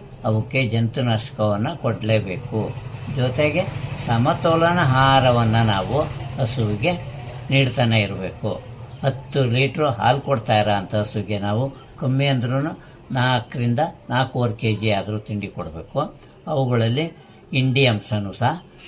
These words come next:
ಮಿಕ್ಸ್ ಇರಬೇಕು. ಆ ರೀತಿಯ ಕರೆಕ್ಟಾಗಿ ನಾವು ಆಹಾರವನ್ನ ಕೊಡಬೇಕು. ಇಲ್ದಲೇ ಇದ್ರೆ ಅವು ಕರೆಕ್ಟಾಗಿ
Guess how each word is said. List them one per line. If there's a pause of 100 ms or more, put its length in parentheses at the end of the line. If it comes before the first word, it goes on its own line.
(120)
ಮಿಕ್ಸ್
ಇರಬೇಕು.
ಆ
ರೀತಿಯ
ಕರೆಕ್ಟಾಗಿ
ನಾವು (340)
ಆಹಾರವನ್ನ
ಕೊಡಬೇಕು.
ಇಲ್ದಲೇ
ಇದ್ರೆ
ಅವು (600)
ಕರೆಕ್ಟಾಗಿ